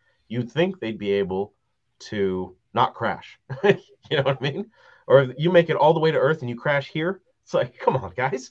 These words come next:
<laughs> what are we doing? Did our, did our military really take these things down?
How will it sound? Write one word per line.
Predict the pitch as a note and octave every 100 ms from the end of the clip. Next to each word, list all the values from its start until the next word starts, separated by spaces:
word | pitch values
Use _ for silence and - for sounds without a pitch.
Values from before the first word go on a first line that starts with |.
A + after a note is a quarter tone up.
| -
<laughs> | - _
what | G#3+
are | G3
we | G3
doing? | F3+ C4 E2+ - _ _
Did | - C#3+
our, | C3+ D#3+ G3 F#3 - _ _ _ G#2+
did | C3+
our | C3 D#3
military | C#3+ D3+ F#3 E3+ F3
really | E3 F3
take | E3+ E3+ E3
these | F3
things | E3+ E3 C3+
down? | C3 G3